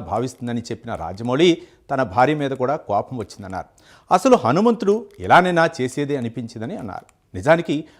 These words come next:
అక్కడ ఏం జరిగిందంటే, ఈ ఈవెంట్లో స్క్రీన్పై చూపించాల్సిన వీడియో ప్రజెంటేషన్ అకస్మాత్తుగా ఆగిపోయింది, హ్యాంగ్ అయింది లేదా పనిచేయలేదు. ఇది మామూలు విషయమే. కేవలం ఈవెంట్ స్టేజ్పై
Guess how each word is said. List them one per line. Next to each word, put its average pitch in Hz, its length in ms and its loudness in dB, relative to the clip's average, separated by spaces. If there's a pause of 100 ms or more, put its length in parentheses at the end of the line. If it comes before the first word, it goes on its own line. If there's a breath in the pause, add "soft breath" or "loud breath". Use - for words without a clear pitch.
(180 soft breath)
అక్కడ 156 160 -8 (180)
ఏం 131 160 2
జరిగిందంటే, 120 480 -4 (480 soft breath)
ఈ 180 80 0 (120)
ఈవెంట్లో 214 340 4 (140)
స్క్రీన్పై 185 400 0 (120)
చూపించాల్సిన 147 680 -4 (240)
వీడియో 143 260 -4 (220)
ప్రజెంటేషన్ 131 640 -6 (140)
అకస్మాత్తుగా 123 600 -6
ఆగిపోయింది, 92 400 -10 (600)
హ్యాంగ్ 135 380 -2
అయింది 95 260 -8 (640 soft breath)
లేదా 202 240 8 (160)
పనిచేయలేదు. 98 460 0 (260)
ఇది 196 160 4 (340)
మామూలు 151 380 0
విషయమే. 143 260 -6 (360)
కేవలం 208 320 6 (180)
ఈవెంట్ 175 280 0 (100)
స్టేజ్పై 160 460 0